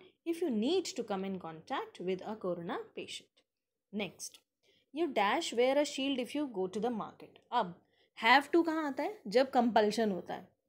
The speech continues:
ओके, but can कहाँ आता है? जब मैं, it is my choice। आप कर सकते हो ऐसा। Can means कर, कर सकते हो आप, you can do it।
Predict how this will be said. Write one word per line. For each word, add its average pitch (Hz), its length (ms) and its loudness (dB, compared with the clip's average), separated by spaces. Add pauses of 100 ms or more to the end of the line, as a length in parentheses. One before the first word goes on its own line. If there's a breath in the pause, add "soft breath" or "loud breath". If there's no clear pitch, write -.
(1120)
ओके, 330 300 2 (800)
but 208 240 2 (580)
can 277 300 4
कहाँ 311 180 2
आता 294 180 0
है? 440 180 -4 (180)
जब 285 200 4
मैं, 269 320 2 (400 soft breath)
it 240 100 -6
is 320 160 2
my 254 260 0 (200)
choice। 180 480 -2 (220)
आप 277 160 -6
कर 320 180 8
सकते 214 340 0
हो 180 120 0
ऐसा। 185 320 -6
Can 254 300 0
means 339 200 0 (340)
कर, 247 180 4
कर 254 260 2
सकते 254 340 -2
हो 180 80 -2
आप, 170 140 -4
you 226 160 -2
can 262 240 0
do 175 80 -2
it। 143 120 -10